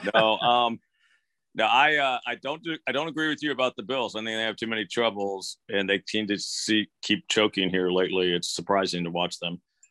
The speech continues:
I, I think Kansas City in the A F C and Cincinnati are the two to watch. I like Kansas City. Andy Reid always seems to find a way to win.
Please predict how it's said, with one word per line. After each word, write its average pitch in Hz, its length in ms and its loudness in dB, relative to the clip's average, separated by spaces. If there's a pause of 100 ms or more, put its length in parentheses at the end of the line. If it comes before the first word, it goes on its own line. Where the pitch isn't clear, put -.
(160)
I, 98 320 4
I 101 160 2
think 107 200 -2
Kansas 101 320 -2
City 98 560 0
in 104 140 -8
the 98 140 0
A 101 120 4
F 90 60 -6
C 101 580 0
and 90 160 -10
Cincinnati 101 560 0
are 95 120 0
the 90 80 -6
two 98 240 -2
to 90 80 -4
watch. 98 500 0 (600)
I 104 80 4
like 107 300 4
Kansas 107 340 -4
City. 110 260 0
Andy 104 180 -2
Reid 107 300 -2
always 104 340 -2
seems 113 260 -6
to 101 100 -6
find 107 240 0
a 104 40 -6
way 104 180 -2
to 104 80 -8
win. 110 340 -4